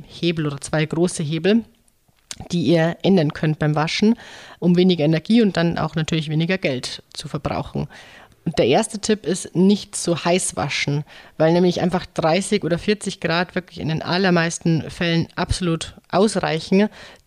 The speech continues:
Die, äh, Waschmaschinen und auch die Waschmittel sind inzwischen einfach so gut, dass sie auch bei diesen niedrigeren Temperaturen die übliche Verschmutzung wirklich gut rausbekommen. Und so diese sechzig oder sogar neunzig Grad Wäsche,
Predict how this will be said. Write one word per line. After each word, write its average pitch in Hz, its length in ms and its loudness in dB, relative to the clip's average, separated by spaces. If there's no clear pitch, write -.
Die, 170 220 2
äh, 160 520 -2
Waschmaschinen 196 540 2
und 165 100 0
auch 165 80 -4
die 156 140 -2
Waschmittel 175 500 0
sind 175 320 0
inzwischen 165 400 -4
einfach 165 240 -2
so 175 120 -8
gut, 202 280 -2
dass 175 120 -4
sie 170 140 -4
auch 165 140 -4
bei 170 120 -2
diesen 165 540 -4
niedrigeren 185 600 2
Temperaturen 190 760 2
die 104 40 -8
übliche 175 360 2
Verschmutzung 185 800 4
wirklich 175 420 0
gut 202 260 2
rausbekommen. 175 680 2
Und 151 140 2
so 160 80 0
diese 156 220 -4
sechzig 175 480 -4
oder 147 140 -4
sogar 151 220 0
neunzig 165 400 2
Grad 165 300 -2
Wäsche, 165 300 -2